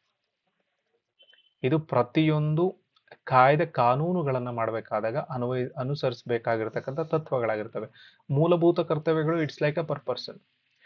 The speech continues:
So ಒಂದು ಗುಂಪಿಗೆ ಸಂಬಂಧಪಟ್ಟಿರ್ತಕ್ಕಂಥದ್ದು ಯಾವುದು? ಡಿ ಪಿ ಎಸ್ ಪಿ. So ಆದ್ರಿಂದ ಸಮಾಜವಾದಕ್ಕೆ ಅಥವಾ ಇದರ ಆಶಯವನ್ನು ಪೂರೈಸೋದಕ್ಕೆ ಮುಖ್ಯವಾಗಿ ಯಾವ್ದು ಬೇಕಾಗಿದೆ? ಡಿ ಪಿ ಎಸ್ ಪಿ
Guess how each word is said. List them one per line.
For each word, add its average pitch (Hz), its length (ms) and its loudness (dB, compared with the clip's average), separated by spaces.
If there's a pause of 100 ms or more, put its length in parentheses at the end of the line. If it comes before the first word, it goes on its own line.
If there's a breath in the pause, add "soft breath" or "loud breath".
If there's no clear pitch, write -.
(260 soft breath)
So 151 60 4
ಒಂದು 139 240 2
ಗುಂಪಿಗೆ 175 500 0
ಸಂಬಂಧಪಟ್ಟಿರ್ತಕ್ಕಂಥದ್ದು 123 1000 -4
ಯಾವುದು? 120 380 -4 (180)
ಡಿ 110 120 -2
ಪಿ 117 160 -6
ಎಸ್ 120 180 -4
ಪಿ. 185 180 -2 (340 loud breath)
So - 60 0
ಆದ್ರಿಂದ 143 520 4
ಸಮಾಜವಾದಕ್ಕೆ 120 1400 -2
ಅಥವಾ 135 220 2
ಇದರ 117 200 2
ಆಶಯವನ್ನು 143 520 2
ಪೂರೈಸೋದಕ್ಕೆ 151 640 0
ಮುಖ್ಯವಾಗಿ 127 420 2
ಯಾವ್ದು 117 180 4
ಬೇಕಾಗಿದೆ? 123 500 0 (320)
ಡಿ 117 120 2
ಪಿ 120 160 0
ಎಸ್ 113 160 0
ಪಿ 180 260 0